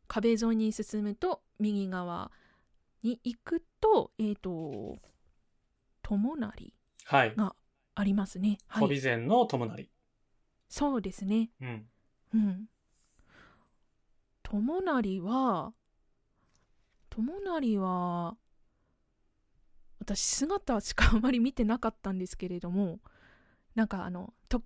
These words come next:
Speaker 1: 得意な友成と得意じゃない友成があるので、とりあえずこれは好みだな、ぐらいの感じでしたね。
Speaker 2: なるほど。僕は、
Speaker 1: うん。
Speaker 2: 前回も言った比較をしようっていう形で見ると、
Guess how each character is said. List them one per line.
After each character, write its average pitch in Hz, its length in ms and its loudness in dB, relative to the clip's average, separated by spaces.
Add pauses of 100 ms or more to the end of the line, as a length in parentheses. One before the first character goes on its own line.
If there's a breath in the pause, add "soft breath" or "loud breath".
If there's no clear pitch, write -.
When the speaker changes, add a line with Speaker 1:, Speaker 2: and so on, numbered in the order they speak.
(120)
Speaker 1:
得 269 240 0
意 339 60 0
な 339 120 2
友 330 180 0
成 254 160 2
と 185 120 -4
得 247 240 -2
意 254 80 2
じ 262 60 4
ゃ 254 40 2
な 247 80 2
い 240 60 0
友 233 240 2
成 202 240 2
が 180 120 -6
あ 185 40 -4
る 185 120 -6
の 175 120 -8
で、 180 180 -8
と 320 120 -2
り 453 60 2
あ 539 40 6
え 480 40 6
ず 320 80 0
こ 233 120 -2
れ 196 60 2
は 196 80 -2
好 - 180 -2
み 190 220 -2
だ - 100 -10
な、 - 320 -10 (260)
ぐ 196 80 -2
ら 190 120 0
い 160 60 -6
の - 200 -12 (320)
感 185 240 -4
じ - 200 -10 (360)
で - 100 -10
し - 20 -4
た 123 120 0
ね。 110 40 -2
Speaker 2:
な 175 60 -4
る 185 60 -4 (240)
ほ 135 40 -12
ど。 139 120 2
僕 294 140 0
は、 311 320 10
Speaker 1:
う 247 40 6
ん。 240 260 6 (480)
Speaker 2:
前 208 220 8
回 127 140 6
も 110 80 2
言 110 80 0
っ - 20 -20
た - 80 -4
比 - 140 -4
較 262 260 6
を 277 100 6
し - 200 -2
よ 220 140 8
う - 40 -2
っ - 60 -14
て - 100 -8
い 117 80 0
う 110 60 -2
形 113 400 -6
で 117 160 0
見 117 100 -2
る 110 160 -6
と、 123 420 2